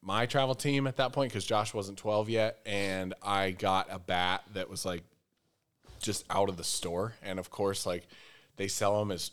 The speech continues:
trophies and relics, and, you know, got this in Cooperstown, let me hang it up on my wall. And what did I do? I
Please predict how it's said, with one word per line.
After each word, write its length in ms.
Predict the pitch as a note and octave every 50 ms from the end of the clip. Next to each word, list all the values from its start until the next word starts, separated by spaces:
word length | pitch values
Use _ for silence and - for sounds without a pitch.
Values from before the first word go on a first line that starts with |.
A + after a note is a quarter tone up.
| _ _ -
trophies 520 | - - G2+ G2 F#2+ - A2+ A#2 A#2 G#2+
and 240 | A2 G2 F#2 F2 F2+
relics, 520 | F2+ F2 F2+ F#2+ G2 G#2+ A2+ - - - -
and, 300 | F#2+ F2+ F2 F2 F2+ F#2 -
you 120 | A2 G#2 F#2
know, 260 | - D#2+ E2+ F2+ - - - A2
got 280 | G#2+ A2 F#2+ F#2+ F#2 -
this 200 | G#2+ F#2 - -
in 80 | F#2+ F#2+
Cooperstown, 560 | - - G#2 F#2+ G2+ - - G#2+ G#2 G#2+ G#2
let 120 | G2+ G2
me 60 | F#2+
hang 200 | F#2 G2 G2 F#2+
it 80 | G2+ G2
up 140 | G2 G2 -
on 80 | G#2+ G2
my 140 | F2+ F2+ F2+
wall. 420 | E2+ D#2+ D#2 D#2+ F2 G2 G#2+ G#2+
And 180 | F#2 E2+ F2 -
what 120 | - F2+
did 140 | F#2 F2+ E2+ E2+
I 160 | F2 F#2 F#2
do? 240 | D#2+ E2 E2 F2 E2+
I 180 | E2+ F2 F2